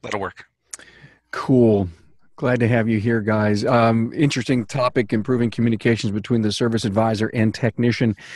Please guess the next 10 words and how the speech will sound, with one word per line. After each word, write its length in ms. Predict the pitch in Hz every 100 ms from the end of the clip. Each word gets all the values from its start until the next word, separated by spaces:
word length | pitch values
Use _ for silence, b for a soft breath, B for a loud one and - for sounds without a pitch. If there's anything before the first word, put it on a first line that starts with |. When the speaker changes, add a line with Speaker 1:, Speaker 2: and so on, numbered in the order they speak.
| B B
Speaker 2:
Jude, 240 | 143 135
I 20 |
wanna 240 | 127 123 123
ask 340 | 123 127 -
you, 300 | 113 107 104 B B B -
I've 100 | 113
heard 240 | 127 131
you 100 | 131
say 260 | 113 - 139
before, 640 | 123 - 120 117 117 107